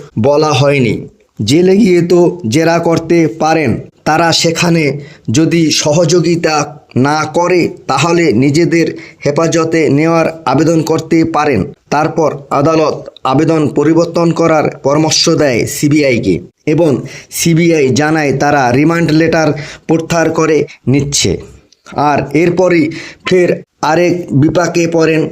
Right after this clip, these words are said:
সিবিআই। নতুন পিটিশন জমা দেয় তারা এবং তার কপি যায় অভিযুক্তর পক্ষের আইনজীবীর কাছে। অভিজিৎ মণ্ডলের আইনজীবী আদালতে বলেন, "সিবিআই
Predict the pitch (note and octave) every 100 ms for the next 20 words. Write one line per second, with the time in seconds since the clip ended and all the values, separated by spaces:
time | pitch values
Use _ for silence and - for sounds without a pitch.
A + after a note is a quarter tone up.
0 | - - E3 D3+ C3 F2 - - _ C3
1 | D#3 E3 F3+ F3 E3+ F3 - F3 D3+ D#3+
2 | E3 E3 E3+ E3+ E3 C3+ G#2+ - - D#3
3 | E3 D#3+ D#3+ D#3 C3+ - - - - D#3+
4 | F3 D3 E3 D#3+ - - D#3 E3 F3 F3
5 | F3 D#3+ E3 E3 - F3 F3 - D#3 D#3+
6 | E3 E3 F3 E3 C3 - - - - -
7 | C3+ D#3+ E3 F#3 F#3+ E3+ E3+ F3 F3 F3
8 | E3+ E3+ C#3 D#3+ D3 F3 D#3+ B2+ - -
9 | _ - B2 D3+ E3 D#3+ E3+ D#3+ E3 E3
10 | B2 D#2+ - - - D#3+ E3+ E3+ E3 E3